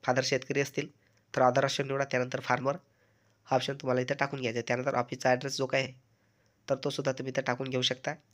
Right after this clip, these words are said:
त्यानंतर फादरचा कॉन्टॅक्ट नंबर टाका. ठीक आहे, तुमच्याकडे जो काय असणार आहे तो फादरचा कॉन्टॅक्ट नंबर टाकल्यानंतर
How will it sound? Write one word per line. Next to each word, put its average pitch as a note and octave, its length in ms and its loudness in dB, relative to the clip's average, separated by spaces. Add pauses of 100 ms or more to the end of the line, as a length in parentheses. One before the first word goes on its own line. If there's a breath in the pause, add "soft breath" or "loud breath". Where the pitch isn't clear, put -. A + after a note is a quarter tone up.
(500 soft breath)
त्यानंतर C3 220 -2
फादरचा B2+ 400 2
कॉन्टॅक्ट B2+ 340 0
नंबर C3+ 180 -2
टाका. C3+ 240 -2 (760 soft breath)
ठीक D#3+ 140 -2
आहे, D#3+ 100 -4
तुमच्याकडे C3 320 -4
जो C3 100 -2
काय C3+ 120 2
असणार B2+ 220 -4
आहे C3 120 -6
तो - 140 -6 (2000)
फादरचा C3 300 2
कॉन्टॅक्ट C3 320 2
नंबर C3+ 160 0
टाकल्यानंतर C3+ 460 -2